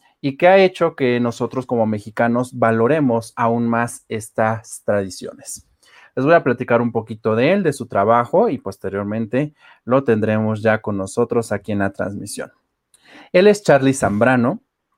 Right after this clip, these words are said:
es director estatal en Casa de Reinas de Michoacán, coordinador de proyectos en Jóvenes Empresarios Canaco Servitur La Piedad, diseñador en Miss Michoacán, diseñador artístico en Catrinas Contemporáneas,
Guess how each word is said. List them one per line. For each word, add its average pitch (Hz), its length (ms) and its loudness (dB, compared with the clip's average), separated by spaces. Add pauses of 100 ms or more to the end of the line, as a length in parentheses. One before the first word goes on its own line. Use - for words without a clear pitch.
(320)
es 143 140 2
director 131 400 2
estatal 120 500 0
en 113 120 -4
Casa 107 320 -2
de 101 100 -2
Reinas 98 420 -6
de 98 60 -10
Michoacán, 143 680 0 (420)
coordinador 160 580 2
de 139 80 2
proyectos 117 760 -2
en 117 360 -2
Jóvenes 117 480 -2
Empresarios 113 960 -4
Canaco 120 600 -2
Servitur 104 540 -10
La 104 160 -6
Piedad, 160 460 2 (340)
diseñador 143 680 4
en 110 240 -2
Miss 170 240 -4
Michoacán, 120 640 -4 (260)
diseñador 123 520 2
artístico 135 640 2
en 135 180 2
Catrinas 113 560 -4
Contemporáneas, 110 1000 0